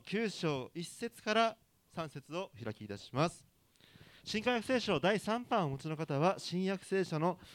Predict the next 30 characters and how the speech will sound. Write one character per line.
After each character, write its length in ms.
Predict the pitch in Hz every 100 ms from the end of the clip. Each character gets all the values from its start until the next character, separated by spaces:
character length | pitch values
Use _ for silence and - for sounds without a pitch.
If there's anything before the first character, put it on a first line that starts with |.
| - - -
百 380 | 151 139 233 214
九 240 | 202 202
十 260 | 143 151 135
五 120 | 113
ペ 220 | 127 110
ー 40 | 95
ジ 220 | 90 - -
に 220 | 175 165
な 100 | 107
り 120 | 95
ま 120 | 123
す。 140 | 165 - - - - _ -
ヨ 80 |
ハ 160 | 147 175
ネ 80 | 160
の 140 | 131
福 180 | - 131
音 180 | 120 110
書 300 | - 165 - _ _ _
九 200 | - 262
章 280 | - 156 123
の 200 | 147 165 - _ _ _
一 160 | 139 151
節 320 | - 233 -
か 140 | - 185
ら 240 | 220 240 - _ _
三 260 | - 180 185
節 240 | 151 131
ま 140 | 113
で。 140 | 98